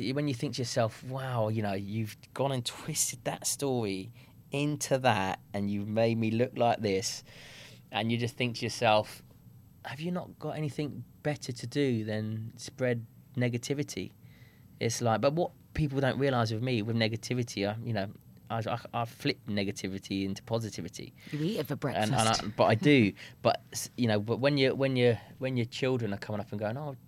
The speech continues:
Speaker 1: Dad, has
Speaker 2: Mm.
Speaker 1: just went online and I've seen this about," I'm like, "Just ignore it, son." Do you know what I
Speaker 2: It's
Speaker 1: mean?
Speaker 2: hard.
Speaker 1: But it's
Speaker 2: My
Speaker 1: hard
Speaker 2: son's at
Speaker 1: because
Speaker 2: that
Speaker 1: you,
Speaker 2: age now, Anne.
Speaker 1: 'cause you know they're up in their bedroom
Speaker 2: Of
Speaker 1: look,
Speaker 2: course.
Speaker 1: reading it.
Speaker 2: Yeah.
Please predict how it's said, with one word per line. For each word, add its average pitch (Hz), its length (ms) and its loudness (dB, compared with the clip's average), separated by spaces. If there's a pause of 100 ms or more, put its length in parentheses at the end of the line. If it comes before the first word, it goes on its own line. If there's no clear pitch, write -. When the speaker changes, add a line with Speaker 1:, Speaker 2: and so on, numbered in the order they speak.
(220)
Speaker 1:
Dad, 123 240 -4
has 127 200 -12 (120)
Speaker 2:
Mm. 143 40 -10
Speaker 1:
just - 340 -12 (480)
went 131 160 -6
online 120 520 -4 (420)
and 117 120 -6
I've 117 80 -6
seen 120 240 -4
this 120 180 -8
about," 92 180 -8
I'm 101 100 -4
like, - 240 -6
"Just 123 140 -12
ignore 117 320 -4
it, - 120 -12
son." - 240 -14 (680)
Do 113 120 -4
you - 20 2
know 104 60 6
what 113 100 2
I 107 40 10
Speaker 2:
It's - 20 8
Speaker 1:
mean? 101 40 8
Speaker 2:
hard. 202 220 4 (240)
Speaker 1:
But - 100 4
it's 214 100 6
Speaker 2:
My 226 40 6
Speaker 1:
hard 143 140 8
Speaker 2:
son's 233 140 10
at 220 80 4
Speaker 1:
because 180 140 8
Speaker 2:
that 160 100 6
Speaker 1:
you, 196 60 8
Speaker 2:
age 165 120 2
now, 196 240 8
Anne. 165 160 8
Speaker 1:
'cause 143 120 2
you 151 80 6
know 160 220 10
they're 151 180 10
up 135 160 2
in 143 60 2
their 135 140 6
bedroom 123 760 6
Speaker 2:
Of 120 140 -6
Speaker 1:
look, 147 100 10
Speaker 2:
course. 254 140 6
Speaker 1:
reading 123 340 6
it. 92 140 2 (180)
Speaker 2:
Yeah. - 120 -4